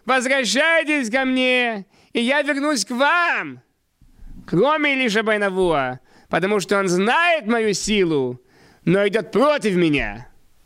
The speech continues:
Так Элиша бен Авуа понял из этого, что Творец говорит, что он никогда не сможет вернуться обратно к Ашему. Но это неправильно.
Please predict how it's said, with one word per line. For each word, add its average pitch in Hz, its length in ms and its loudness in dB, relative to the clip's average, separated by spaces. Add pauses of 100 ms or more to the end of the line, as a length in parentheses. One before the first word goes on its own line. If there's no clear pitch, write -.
(440)
Так - 180 -6
Элиша 185 220 0
бен 175 160 0
Авуа 180 240 2
понял 180 400 0
из 156 100 -2
этого, 160 460 0
что 147 160 -10
Творец 151 400 -2
говорит, 151 380 0
что 160 160 -2
он 156 100 0
никогда 165 420 -2
не 208 120 0
сможет 190 360 -2
вернуться 196 340 0
обратно 190 460 -2
к 196 60 -4
Ашему. 202 680 -2 (460)
Но 165 80 2
это 202 220 0
неправильно. 214 1040 0